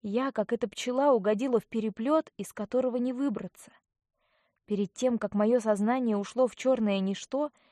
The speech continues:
я услышала отчаянный шепот. "Я найду тебя, Виола.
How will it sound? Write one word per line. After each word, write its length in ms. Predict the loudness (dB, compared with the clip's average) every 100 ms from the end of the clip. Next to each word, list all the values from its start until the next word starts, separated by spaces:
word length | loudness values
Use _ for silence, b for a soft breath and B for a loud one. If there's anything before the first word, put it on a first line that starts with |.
| b b b
я 180 | -4 -4
услышала 580 | -6 -6 -6 -2 0
отчаянный 560 | 0 -2 -4 -2 0 -2
шепот. 560 | -2 -2 -2 -4 -20 _ _ _ _ _ _
"Я 280 | -12 -10 -8
найду 440 | -8 -8 -6 -6
тебя, 340 | -6 -8 -8 -6
Виола. 680 | -2 0 2 0 -4 -10